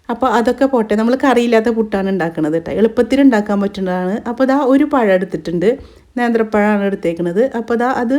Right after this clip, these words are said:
മുറിച്ചെടുക്കാൻ വേണ്ടിയിട്ടാണ് ട്ടോ. അപ്പൊ നാലായിട്ട് നമ്മൾ കീറിയിട്ട്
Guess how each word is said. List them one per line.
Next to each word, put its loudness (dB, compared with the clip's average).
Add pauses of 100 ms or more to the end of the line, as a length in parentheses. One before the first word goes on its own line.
(160)
മുറിച്ചെടുക്കാൻ 0
വേണ്ടിയിട്ടാണ് -2
ട്ടോ. -4 (520)
അപ്പൊ 0 (140)
നാലായിട്ട് 2
നമ്മൾ 2
കീറിയിട്ട് 2